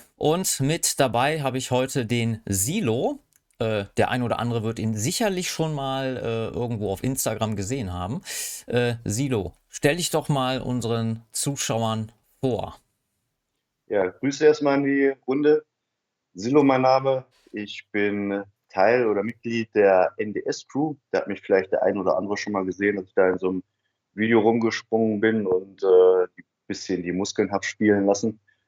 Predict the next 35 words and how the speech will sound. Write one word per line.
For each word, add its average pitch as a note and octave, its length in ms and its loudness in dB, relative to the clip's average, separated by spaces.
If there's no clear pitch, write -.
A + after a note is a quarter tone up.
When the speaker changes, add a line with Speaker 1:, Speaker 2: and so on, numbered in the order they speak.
Speaker 2:
Ähm, G#2 520 4
ja, G#2 200 2
hab A#2+ 200 -2
da A#2+ 160 4
die A2 80 -4
Germanen-Herausforderung B2+ 1040 0
gemacht. A#2+ 340 -4
Ähm, G2+ 380 -2
das - 180 -14
war G2 140 4
so F#2 480 2
anfangs G2+ 640 -6
eher G#2 220 -2
so F#2+ 100 -6
ein F#2+ 220 -6
kleines G2 480 -6
Satire-Projekt, A2 960 0
um G2 600 0
Leute G#2 680 4
humoristisch G2+ 560 -6
zum F#2+ 120 -8
Sport - 320 0
zu G#2+ 100 -6
bringen. A2+ 400 0
Ist - 220 -14
dann G2+ 340 2
in A#2 60 0
der A2 120 4
zweiten C3+ 320 2
Auflage A#2 420 2
dann G#2+ 140 -2
ein G#2 60 -12
bisschen - 200 -16
ernsthafter A2+ 480 -6
geworden. G#2 480 0